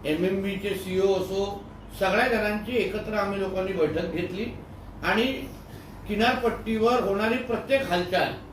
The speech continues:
बंदराच्या निश-, अ, दृष्टिकोनातून होणारी प्रत्येक हालचाल, त्याच्यामध्ये प्रत्येकाचं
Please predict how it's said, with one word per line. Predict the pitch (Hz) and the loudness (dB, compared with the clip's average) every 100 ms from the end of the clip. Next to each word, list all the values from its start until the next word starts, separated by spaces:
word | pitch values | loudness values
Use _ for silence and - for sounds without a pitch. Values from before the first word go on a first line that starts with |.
| - - - | -16 -16 -12
बंदराच्या | 151 175 202 220 233 233 226 226 226 | -4 0 4 6 6 6 2 0 0
निश-, | 226 185 - 165 | 0 -2 -6 -4
अ, | 185 | -4
दृष्टिकोनातून | 185 175 - 220 202 214 226 | -4 -6 -6 -4 -4 -2 0
होणारी | 202 202 269 | 0 0 -2
प्रत्येक | 285 240 240 269 - | 0 0 2 2 2
हालचाल, | 185 180 175 151 - - - - | 2 2 2 0 0 -8 -8 -4
त्याच्यामध्ये | 185 240 240 233 240 | 0 2 2 2 2
प्रत्येकाचं | 254 214 - 247 240 233 226 233 247 262 | 2 -2 -2 2 2 4 2 4 2 2